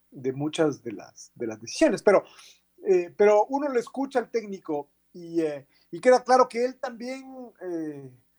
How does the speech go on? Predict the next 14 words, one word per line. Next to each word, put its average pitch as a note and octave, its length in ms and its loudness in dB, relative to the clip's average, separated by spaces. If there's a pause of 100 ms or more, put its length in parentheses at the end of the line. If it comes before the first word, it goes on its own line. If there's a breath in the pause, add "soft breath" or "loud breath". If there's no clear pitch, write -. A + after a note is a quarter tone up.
(280)
a F3 100 -2
veces, A#3 640 -4
eh, D#3+ 200 -6
o C#3 60 -18
sea, A3 160 -12
tiene A3 240 -10
clarísimo, G#3 600 -8
como A2+ 180 -20
todos, D#3+ 460 -8 (320)
que, A#2 320 -20
que C3+ 100 -18
estamos F3 300 2
viviendo D#3 460 4
una, C#3 520 -4